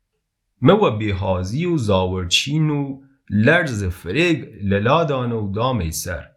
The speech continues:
جاوەتار و پەیخامم وەگەردە کەلیمەی لە قانێک هەرە زانیارانەی جەهان نەوەتم.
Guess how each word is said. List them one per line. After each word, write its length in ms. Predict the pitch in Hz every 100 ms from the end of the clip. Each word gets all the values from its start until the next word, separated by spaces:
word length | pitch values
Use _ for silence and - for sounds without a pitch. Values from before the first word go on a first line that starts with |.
| _ _ _ _ _ _ _ -
جاوەتار 800 | 95 107 104 101 101 - 110 110
و 180 | 107 104
پەیخامم 800 | - 104 98 110 113 107 107 107
وەگەردە 520 | 104 101 110 110 104 101
کەلیمەی 840 | - 104 104 107 104 104 131 175
لە 120 | 113
قانێک 580 | 95 95 95 95 95 92
هەرە 340 | - 135 147 147 147 _ _ -
زانیارانەی 1160 | 101 104 98 101 101 95 95 95 92 110 156 120
جەهان 440 | 87 82 104 110
نەوەتم. 540 | 92 120 117 80 -